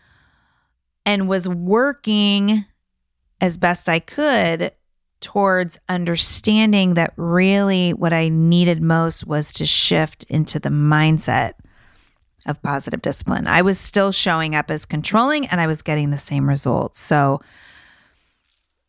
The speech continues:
you know, that was the big learning for me, was to remember that this space is an awesome opportunity for me to grow and to practice, right? The lesson really was family meetings are a place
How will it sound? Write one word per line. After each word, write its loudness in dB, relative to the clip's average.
you -2
know, 0
that 2
was -4
the -8
big 0
learning 0
for -2
me, 2
was -4
to -4
remember 2
that -6
this 0
space -2
is -12
an -10
awesome -2
opportunity -4
for -6
me 2
to -6
grow 0
and -2
to -4
practice, -4
right? 0
The -2
lesson 0
really 0
was 0
family 2
meetings 0
are 2
a -2
place 0